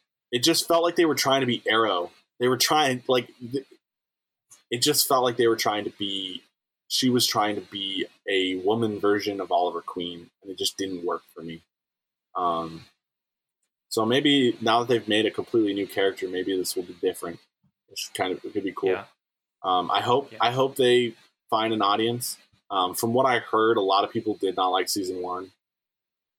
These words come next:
Speaker 1: Um, so hopefully they can find a good
Speaker 2: Of Batwoman?
Speaker 1: Yeah.
Speaker 2: R-, really?
Speaker 1: Yeah, it, they just said it was, it's just, it's rough. Um, and
Speaker 2: Oh, that's interesting. I, so,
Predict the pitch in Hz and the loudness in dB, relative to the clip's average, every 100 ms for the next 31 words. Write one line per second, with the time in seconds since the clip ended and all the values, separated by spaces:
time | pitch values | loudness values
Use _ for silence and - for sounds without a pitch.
0 | - 90 87 82 82 - _ _ _ _ | -6 -2 -2 -2 -8 -14 _ _ _ _
1 | - 101 113 - 120 107 101 98 98 92 | 0 2 2 4 4 4 2 -2 -2 -2
2 | 92 87 92 92 - _ - 120 117 127 | -4 -2 -2 -2 -10 _ -16 -8 -4 -4
3 | 180 208 202 180 - - - _ _ _ | 0 2 2 0 -6 -12 -12 _ _ _
4 | _ _ _ _ _ _ _ _ _ _ | _ _ _ _ _ _ _ _ _ _
5 | _ _ _ _ _ _ - 123 - _ | _ _ _ _ _ _ -12 -12 -12 _
6 | 127 175 220 110 107 107 107 113 120 127 | -6 -2 2 4 4 4 2 2 2 2
7 | 135 175 156 107 98 123 127 - 143 110 | 2 4 4 2 2 2 2 2 0 -2
8 | - 113 107 98 104 104 - - - - | -6 -6 -4 0 2 2 -2 -12 -16 -20
9 | _ _ 98 95 92 92 92 90 - _ | _ _ -4 -2 0 -2 -4 -10 -16 _
10 | _ _ _ _ _ _ 110 113 107 - | _ _ _ _ _ _ -4 -2 -4 -10
11 | _ - 143 240 131 135 - 165 180 - | _ -12 -10 -8 -6 -8 -8 -8 -8 -8
12 | 120 113 - 120 - - _ _ - 127 | -10 -10 -6 -6 -6 -10 _ _ -20 -14
13 | - 127 113 - | -8 -6 -6 -8